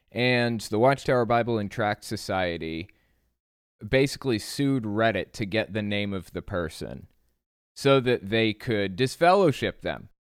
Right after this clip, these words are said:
That is a really big deal. I mean, Watchtower Society is actively going after people now. That's extremely concerning, trying to disfellowship them, remove them from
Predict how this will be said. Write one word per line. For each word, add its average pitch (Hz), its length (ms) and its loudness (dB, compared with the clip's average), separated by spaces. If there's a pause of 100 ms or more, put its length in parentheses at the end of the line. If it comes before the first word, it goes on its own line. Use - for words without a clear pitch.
That 135 540 0
is 120 340 -4
a 117 260 0
really 143 720 4
big 120 340 0
deal. 90 360 -2 (120)
I 117 100 2
mean, 123 140 2
Watchtower 143 560 4
Society 123 480 0
is 107 260 -4
actively 117 580 -4
going 110 400 -2
after 98 380 -4
people 87 400 -10
now. 69 400 -12
That's 120 240 0
extremely 135 1000 -2
concerning, 104 680 -6 (240)
trying 131 320 2
to 139 100 -4
disfellowship 113 720 0
them, 87 220 -8
remove 104 320 -4
them 98 240 -4
from 87 540 -6